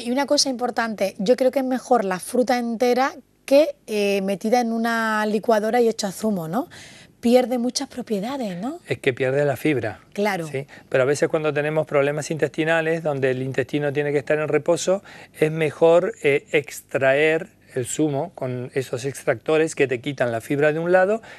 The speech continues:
Speaker 2: y te dejan el zumo, que eso ya realmente es biodisponible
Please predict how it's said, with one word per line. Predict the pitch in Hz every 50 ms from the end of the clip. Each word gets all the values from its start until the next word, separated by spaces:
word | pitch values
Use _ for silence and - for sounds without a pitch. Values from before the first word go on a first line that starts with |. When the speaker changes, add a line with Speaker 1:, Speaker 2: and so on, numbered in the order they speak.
| - _
Speaker 2:
y | - 170 147
te | - 143
dejan | 147 151 143 - 156 147
el | 143 139 135
zumo, | - - 151 151 156 170 180 156
que | - 147
eso | 143 139 - 160
ya | 143 127 131 135 131 139 - -
realmente | 143 143 147 143 135 147 147 139 -
es | 156 135 135 131 135
biodisponible | 151 156 170 165 160 139 147 139 - - - 127 131 135 135 139 139 143 143 147 147